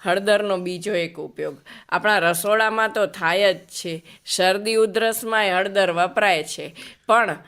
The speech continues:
હળદર છે ને, એ ત્વચાનું તેજ અને કાંતિ વધારવા માટે પણ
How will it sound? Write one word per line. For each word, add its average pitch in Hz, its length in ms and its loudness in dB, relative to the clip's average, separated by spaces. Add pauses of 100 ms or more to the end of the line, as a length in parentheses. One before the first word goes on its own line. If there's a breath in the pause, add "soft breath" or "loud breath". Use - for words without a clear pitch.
(220 soft breath)
હળદર 196 440 2
છે 247 200 -2
ને, 240 140 -2 (140)
એ 196 120 2
ત્વચાનું 190 880 -2
તેજ 214 420 4 (260)
અને 180 280 0
કાંતિ 202 520 -2
વધારવા 214 560 2
માટે 202 380 -2
પણ 160 240 -6